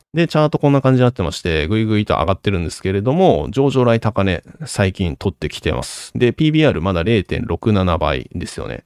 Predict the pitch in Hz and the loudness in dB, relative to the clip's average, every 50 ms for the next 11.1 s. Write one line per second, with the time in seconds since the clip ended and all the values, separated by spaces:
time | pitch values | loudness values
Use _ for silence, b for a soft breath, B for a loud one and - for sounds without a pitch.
0 | _ _ - 233 247 196 - - 98 - 101 - 117 107 - 127 120 127 139 120 | _ _ -2 0 0 2 0 0 -2 -2 0 0 0 0 0 0 2 2 2 2
1 | 101 98 95 80 85 - - - 123 123 120 117 - - 120 117 120 - 113 - | 2 0 -2 -2 -4 -4 -4 0 2 2 2 0 0 0 0 2 2 0 -4 -2
2 | - - 110 107 98 - - - - - - - - 101 98 113 127 131 - 139 | -2 0 0 0 0 -2 -4 -8 -8 -10 -10 -8 -8 -4 -2 0 0 0 2 2
3 | 131 127 127 127 123 113 104 92 95 104 110 - 120 117 - - 110 107 - 135 | 0 0 0 0 0 0 2 2 0 0 0 0 -2 -2 0 0 0 2 4 2
4 | 117 87 - - - - - 64 57 - - _ - 127 127 123 117 113 - 123 | 2 2 0 -4 -8 -8 -8 -8 -8 -10 -12 _ 0 2 2 4 2 4 4 4
5 | 120 120 117 98 82 76 76 - - - - 156 170 - 101 - 95 101 107 107 | 4 4 4 2 2 0 -2 -4 -4 -4 -4 -2 -2 -2 -2 0 2 2 2 2
6 | 104 - 110 101 101 - - 101 98 98 - - 95 95 80 - - - 67 65 | 2 2 2 2 2 2 2 2 2 2 0 0 0 0 0 -2 -6 -8 -6 -6
7 | 73 73 - - 65 65 - - 143 190 208 190 143 101 98 98 107 113 117 120 | -6 -8 -6 -4 -4 -2 -2 -2 0 0 2 4 4 4 4 4 4 4 4 4
8 | 120 113 - - - 120 110 110 107 104 107 113 113 104 92 87 80 80 78 78 | 2 2 0 -2 0 0 2 2 2 2 2 2 2 2 0 0 -2 -2 -2 -2
9 | 78 - 78 104 123 131 131 131 131 127 - - - - - - 76 71 64 101 | -4 -4 -2 0 2 2 2 2 2 0 -2 -4 -6 -6 -4 -4 -6 -4 -4 -6
10 | 98 98 104 - - - - 113 117 113 110 107 - - - - - - - - | -8 -10 -10 -12 -10 -6 -4 -2 0 0 0 -2 -4 -8 -14 -16 -12 -12 -12 -12
11 | - | -12